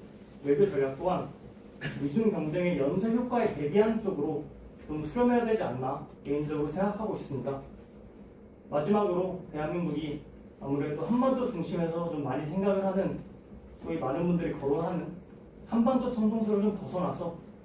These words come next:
전 세계를 하나의 체스판으로 보는 전략적인 시각을 가졌으면 좋겠습니다.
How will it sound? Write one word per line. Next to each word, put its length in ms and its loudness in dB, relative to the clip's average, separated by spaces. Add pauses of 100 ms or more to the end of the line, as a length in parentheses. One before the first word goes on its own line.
(360)
전 260 2
세계를 420 2
하나의 260 2
체스판으로 640 2
보는 460 0 (560)
전략적인 440 2
시각을 600 2 (100)
가졌으면 480 0
좋겠습니다. 560 -6